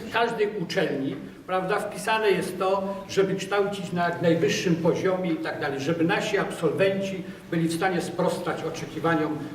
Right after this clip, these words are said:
prawda, przyszłego, przyszłego rynku pracy. Bo przecież myślę, że każda uczelnia świadoma tego, że ona jest tyle warta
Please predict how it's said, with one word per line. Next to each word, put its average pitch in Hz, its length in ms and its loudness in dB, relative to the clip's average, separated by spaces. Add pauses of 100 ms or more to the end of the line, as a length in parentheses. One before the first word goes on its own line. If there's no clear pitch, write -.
prawda, 165 320 2
przyszłego, 170 640 2
przyszłego 156 500 2
rynku 139 280 0
pracy. 135 360 -6 (380)
Bo 240 100 6
przecież 226 580 0
myślę, 208 300 0
że 185 160 -4
każda 196 280 2
uczelnia 180 500 2
świadoma 160 460 2
tego, - 300 2 (360)
że 175 120 -2
ona 175 140 4
jest - 200 -2
tyle 254 260 2
warta - 460 -6